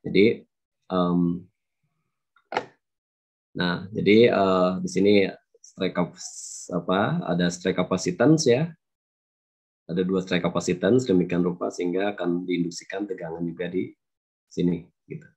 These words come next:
Ya, atau juga, eh, bisa jadi itu terjadi ketika, em, eh, ini, ini awan ya, kemudian awan, eh, apa, apa, eh, apa, dari awan ada strike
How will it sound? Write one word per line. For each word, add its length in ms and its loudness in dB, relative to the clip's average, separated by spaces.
Ya, 320 -18
atau 240 2
juga, 720 4
eh, 520 4
bisa 240 -4
jadi 320 4
itu 80 0
terjadi 720 4
ketika, 800 0
em, 560 -2
eh, 500 4
ini, 240 2
ini 80 4
awan 480 6
ya, 240 4
kemudian 320 2
awan, 480 0
eh, 240 -6
apa, 160 -16
apa, 420 -6
eh, 420 -6
apa, 240 -10
dari 180 2
awan 320 4
ada 160 2
strike 500 0